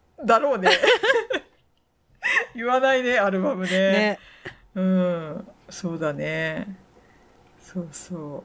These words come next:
Speaker 1: う。
Speaker 2: あ、
Speaker 1: あともう一個。
Speaker 2: じゃあ、うん。
Speaker 1: ごめんね。初対面の人、
Speaker 2: うん。
Speaker 1: 先に覚えるのは顔と名前どっち？
Speaker 2: 顔。
Speaker 1: あ、一緒だった。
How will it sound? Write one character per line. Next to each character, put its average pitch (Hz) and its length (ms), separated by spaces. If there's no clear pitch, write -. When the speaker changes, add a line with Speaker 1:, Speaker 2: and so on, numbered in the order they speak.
Speaker 1:
う。 - 60
Speaker 2:
あ、 - 40
Speaker 1:
あ 208 60
と 233 120
も 180 80
う - 40
一 - 80
個。 - 120
Speaker 2:
じ - 0
ゃ - 20
あ、 - 40
う 170 40
ん。 160 60
Speaker 1:
ご - 100
め 175 80
ん 180 40
ね。 202 200
初 240 220
対 359 200
面 202 180
の 180 100
人、 175 340
Speaker 2:
う - 40
ん。 - 20
Speaker 1:
先 262 280
に 254 100
覚 254 220
え 240 40
る 202 60
の 156 80
は 151 60
顔 165 240
と 165 100
名 160 140
前 156 100
ど 170 120
っ - 20
ち？ - 260
Speaker 2:
顔。 160 360
Speaker 1:
あ、 160 160
一 185 100
緒 160 40
だ 151 60
っ 143 40
た。 - 160